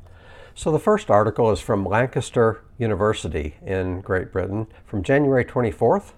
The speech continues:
of this year. "Study shows urban Britain's potential as a grow your own nation." It reads, "Britain's towns and cities have the potential to support an urban agricultural revolution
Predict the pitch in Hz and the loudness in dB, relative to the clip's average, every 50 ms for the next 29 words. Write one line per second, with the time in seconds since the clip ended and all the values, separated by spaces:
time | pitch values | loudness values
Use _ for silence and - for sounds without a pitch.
0 | - - - 85 82 80 101 92 - - - 87 92 107 127 - - - - - | -18 -12 -10 -8 -6 -4 -4 -4 -4 -6 -6 -4 -4 -4 -6 -8 -12 -20 -20 -20
1 | - - - - - - - - - - - - - - 160 175 190 214 202 190 | -20 -20 -20 -20 -20 -20 -20 -20 -16 -14 -14 -8 0 2 4 4 4 2 0 -2
2 | - - - 147 131 131 135 139 131 - - - 127 123 139 135 127 143 139 143 | -4 -2 2 4 4 6 6 4 2 2 -2 -2 0 2 2 2 2 0 0 0
3 | 131 104 - 120 127 131 127 131 131 - - - 107 - - - 147 190 156 - | 0 0 0 0 0 2 0 -4 -4 -4 -6 -8 -8 -8 -6 -2 0 0 0 0
4 | - 104 85 98 - 113 110 98 - - 101 98 92 85 95 98 104 110 120 131 | -2 -2 -2 -2 -2 -2 -4 -4 -2 -2 -2 -2 -2 -4 -2 0 2 4 4 4
5 | 139 143 147 147 143 131 123 120 110 101 107 120 127 101 87 82 82 107 135 - | 4 4 4 4 4 4 2 2 2 2 2 0 0 -2 -2 -4 -4 -6 -6 -8
6 | - - - - 117 156 185 170 - - - 87 87 - - - - - - - | -12 -18 -10 -6 -4 -4 -4 -4 -6 -8 -10 -10 -10 -12 -18 -20 -20 -20 -20 -20
7 | - - - - - - - - - - - - - - 117 101 104 120 120 117 | -20 -20 -20 -20 -20 -20 -20 -20 -20 -20 -20 -12 -4 -4 -4 -2 0 0 2 2
8 | 113 98 85 127 - - - - - - - 233 - - 190 185 156 - - - | 0 -2 -4 -8 -10 -12 -14 -20 -8 0 2 2 2 4 2 -2 -2 -4 -8 -4
9 | - 143 151 156 160 147 - 143 127 - - 151 123 104 98 87 85 - 127 147 | -2 0 2 2 0 0 0 -2 -4 -4 -2 -2 -2 0 0 -2 -2 -2 -2 -2
10 | 156 147 - - - - 170 196 185 - - 190 160 139 - - - - - - | -2 -2 -6 -8 -8 -4 -2 -2 0 0 -2 -2 -2 -2 -4 -6 -10 -10 -10 -4
11 | - - 123 - - 98 95 98 98 113 135 160 151 170 170 165 - - - 123 | 2 2 2 2 2 0 -4 -4 0 2 2 2 4 2 0 -2 -2 0 0 0
12 | 123 - - - 123 113 110 110 - - 127 139 139 104 101 98 92 78 87 107 | 0 -2 -2 0 2 2 2 2 -2 -2 -2 -2 0 0 -2 -2 -2 -2 -2 0
13 | 156 190 185 - - 87 80 78 82 85 | 2 0 0 0 -2 -6 -6 -6 -6 -8